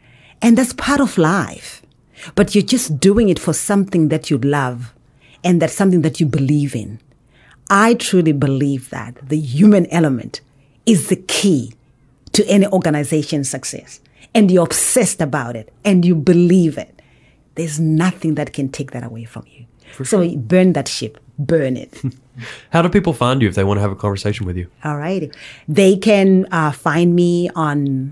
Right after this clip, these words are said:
Speaker 1: my website, w w w dot our mentor international dot com.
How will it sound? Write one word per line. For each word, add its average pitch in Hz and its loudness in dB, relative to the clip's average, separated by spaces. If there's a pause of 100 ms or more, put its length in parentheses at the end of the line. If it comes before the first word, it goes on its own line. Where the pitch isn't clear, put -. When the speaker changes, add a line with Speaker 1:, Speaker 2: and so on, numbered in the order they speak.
Speaker 1:
my 135 -4
website, 208 -4
w 139 -4
w 139 -4
w 139 -6
dot 135 -8
our 135 -10
mentor 151 -4
international 147 -4
dot 127 -10
com. 226 -6